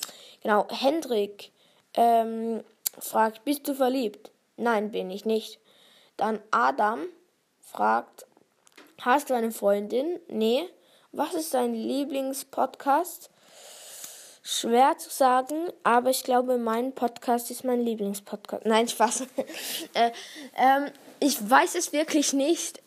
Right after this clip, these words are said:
Ähm, ich denke vielleicht Rico's Broadcast oder Brawl Podcast. Also, ja. Was ist dein Lieblingsessen? Denn mein Lieblingsessen ist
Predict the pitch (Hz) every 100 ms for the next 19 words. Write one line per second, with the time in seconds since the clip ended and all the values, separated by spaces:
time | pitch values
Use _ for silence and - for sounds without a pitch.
0 | - - 262 262 254 - - - - _
1 | 254 302 311 285 277 240 247 - 262 294
2 | - 294 - 240 254 285 269 - 247 226
3 | 214 202 214 233 220 - 190 196 - 196
4 | 208 202 202 - _ _ _ _ _ -
5 | 196 196 196 _ - - - _ 233 349
6 | 392 349 285 294 311 - 220 226 269 381
7 | 277 254 - - 247 269 233 240 339 -
8 | - - _ _ 196 220 226 233 233 254
9 | - 277 269 - _ 294 339 349 359 359
10 | - 294 285 - -